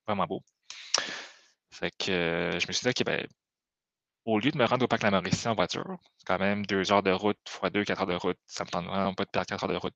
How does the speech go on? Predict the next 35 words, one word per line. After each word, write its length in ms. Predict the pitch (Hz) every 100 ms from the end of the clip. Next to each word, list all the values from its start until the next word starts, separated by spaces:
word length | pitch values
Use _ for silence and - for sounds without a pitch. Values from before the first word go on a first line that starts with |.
| -
par 140 | -
journée. » 280 | - - 147 - _ _ _ _ _ _ _
Fait 80 | -
que 40 |
j'ai 80 | 113
décidé 320 | 98 92 -
de 40 | 101
me 60 |
ramener 220 | 87 90 95
en 80 |
vélo. 240 | 85 82 135 - _ _ -
Fait 60 | -
que 80 |
ça, 80 | -
je 80 | 104
l'ai 120 | 98
fait 220 | - 104 -
trois 340 | - 101 110 110
fins 140 | 104
de 60 | 98
semaine 240 | 104 101
de 80 | 92
suite, 280 | 87 101 101 -
euh, 360 | 87 76 73 -
juste 160 | -
l'aller-retour, 500 | 90 90 85 85 80
Montréal, 440 | 95 87 90 90 90
parc 120 | 90
de 60 | 90
la 60 |
Mauricie, 420 | 87 85 - - -
traversée 320 | - 85 -
du 100 | -
parc, 340 | 85 90 - - - - - - - _ _ -
euh, 380 | 90 92 -